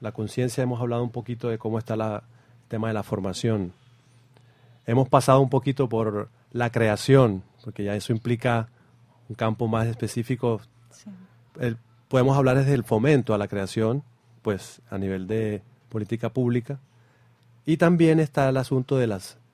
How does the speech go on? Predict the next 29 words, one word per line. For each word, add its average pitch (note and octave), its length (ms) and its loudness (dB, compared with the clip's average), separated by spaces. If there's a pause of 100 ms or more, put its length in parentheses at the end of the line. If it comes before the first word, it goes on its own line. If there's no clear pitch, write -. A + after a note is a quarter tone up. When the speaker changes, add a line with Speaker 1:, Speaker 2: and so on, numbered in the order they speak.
(180)
Speaker 1:
lo A2+ 80 -6
mencionaron G#2+ 480 -4
un A#2 120 -6
poco, A#2+ 400 -4 (800)
las A#2 200 -2
circunstancias A#2 560 -2
en C3 60 0
las A#2+ 120 -2
que A2+ 100 -8
cada A#2 240 -2
quien B2 240 -2
que A#2+ 120 -6
quiere A2+ 200 -2
organizarse A2+ 600 -4 (560)
necesita A#2 560 -4 (360)
organización A2+ 580 -2
y B2 40 2
competitividad. A2 760 -2 (1500)
Al A#2 80 -8
mismo B2 240 2
tiempo, C#3 540 2 (160)
no A#2 120 0
puede B2+ 240 4
dejar A2+ 280 -2 (840)
nunca C3 420 2
de B2+ 100 2
lado A#2 420 2 (360)
la A#2 100 0
investigación. A2+ 720 0